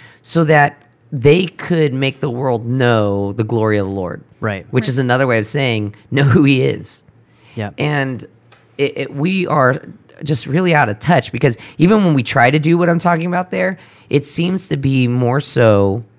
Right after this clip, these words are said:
Speaker 1: and by we, I'm talking about higher educational
Speaker 2: Mm-hmm.
Speaker 1: institutions.
Speaker 3: Mm-hmm.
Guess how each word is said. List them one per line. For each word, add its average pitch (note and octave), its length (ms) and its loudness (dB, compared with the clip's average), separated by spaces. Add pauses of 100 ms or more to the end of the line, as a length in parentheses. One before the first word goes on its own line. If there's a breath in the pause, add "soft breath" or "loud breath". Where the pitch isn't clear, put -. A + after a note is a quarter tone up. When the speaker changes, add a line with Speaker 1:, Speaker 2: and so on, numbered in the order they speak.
(220)
Speaker 1:
and F3+ 140 2
by G3 160 4
we, C#3+ 280 4
I'm B2 100 0
talking C3 240 -2
about A2+ 360 0
higher A2+ 280 2
educational G#2+ 500 -2
Speaker 2:
Mm-hmm. G2 80 0
Speaker 1:
institutions. B2+ 720 -2
Speaker 3:
Mm-hmm. E3+ 60 -8